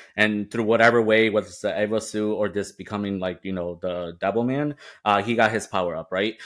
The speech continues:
And then there's the whole story about, like, the people around him, people that are trying to, like, basically, like, influence him in a good way, bad way. Anyway, so I think why Evangelion is so much more significant is because I think at one point you do really, like, see that in Evangelion,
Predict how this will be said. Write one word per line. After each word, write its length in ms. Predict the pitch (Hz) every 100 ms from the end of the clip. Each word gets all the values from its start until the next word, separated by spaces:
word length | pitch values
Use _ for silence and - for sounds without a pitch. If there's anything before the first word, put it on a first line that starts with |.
| - -
And 120 | 117
then 160 | 120 120
there's 180 | 127 123
the 80 | 127
whole 240 | 123 120
story 360 | 120 120 117 113
about, 240 | 104 104
like, 160 | 104 104
the 60 |
people 260 | 104 101 92
around 260 | 98 131 131
him, 320 | 127 127 117
people 220 | 110 101
that 100 | 95
are 100 | 92
trying 280 | - 95 95
to, 100 | 92
like, 180 | 92 87
basically, 380 | 95 - 92
like, 240 | 90 87 _
influence 560 | 117 113 113 110 107 107
him 120 | 98
in 80 | 90
a 40 |
good 200 | - 101
way, 180 | 101 98
bad 220 | 98 95
way. 160 | 95 113
Anyway, 260 | 120 90
so 280 | 90 104 98 - - - - _ _ _ -
I 60 | 139
think 240 | 190 208
why 320 | 208 170 107 117
Evangelion 520 | 120 123 110 117 131
is 100 | 127
so 100 | 123
much 200 | 120 120
more 140 | 117
significant 600 | 117 104 107 - - 110
is 80 | 101
because 240 | 113 123
I 60 | 117
think 200 | 135 131
at 200 | 131 85
one 240 | 87 98
point 400 | 117 135 147 151 _ _ _ 117
you 120 | 110
do 180 | 117 123
really, 360 | 123 131 143
like, 300 | 131 117 101
see 260 | - - 120
that 300 | 117 110 101
in 80 | 110
Evangelion, 840 | 113 107 101 104 107 127 135 110